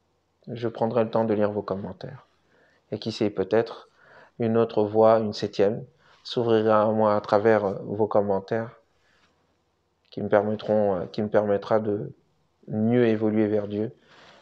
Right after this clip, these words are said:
Et j'en parlerai ici, Inch'Allah, lors d'une prochaine vidéo. Je vous remercie, j'espère que c'était clair. Euh, une petite vidéo intime comme ça.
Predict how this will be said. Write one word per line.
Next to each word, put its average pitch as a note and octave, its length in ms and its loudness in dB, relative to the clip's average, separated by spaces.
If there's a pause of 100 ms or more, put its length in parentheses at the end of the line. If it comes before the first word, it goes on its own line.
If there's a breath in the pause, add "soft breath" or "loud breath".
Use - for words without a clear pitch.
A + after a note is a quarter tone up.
(120)
Et G#2 280 2
j'en G#2 140 -2
parlerai G2+ 480 4
ici, G2 220 -6
Inch'Allah, G2 680 -6 (300)
lors G#2 180 -4
d'une G2 160 -8
prochaine F#2+ 300 -10
vidéo. A#2+ 340 -14 (680 loud breath)
Je - 100 4
vous B2 60 10
remercie, C#3 520 4
j'espère A#2+ 360 2
que A#2 100 -2
c'était G#2 300 -2
clair. A#2 400 2 (880 soft breath)
Euh, A2 400 0
une A2 100 -6
petite A#2+ 220 -4
vidéo A#2 300 4
intime A2 420 0
comme G#2+ 200 2
ça. C3 440 4